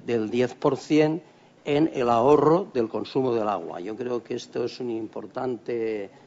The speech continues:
eh, consecución del gobierno español para que nuestros agricultores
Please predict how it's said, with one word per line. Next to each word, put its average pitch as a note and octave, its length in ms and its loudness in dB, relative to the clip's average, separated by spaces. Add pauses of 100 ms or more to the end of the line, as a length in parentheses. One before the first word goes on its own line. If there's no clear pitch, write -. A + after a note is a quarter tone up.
(480)
eh, A#1+ 1160 -8
consecución A#2+ 1600 2
del G#2+ 100 -6
gobierno A#2 380 0
español D3 480 4
para B2 280 2
que A2 120 -6
nuestros G#2+ 500 -8
agricultores G#2 880 -4